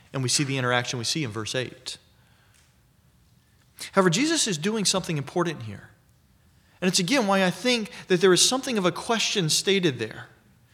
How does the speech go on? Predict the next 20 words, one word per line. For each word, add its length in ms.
It 60
wasn't 280
a 20
s-, 240
question 480
because 220
Jesus 280
didn't 220
want 160
to 80
come. 200
It 40
was 80
a 80
question 720
because 200
he 80
wants 420
to 80
highlight 640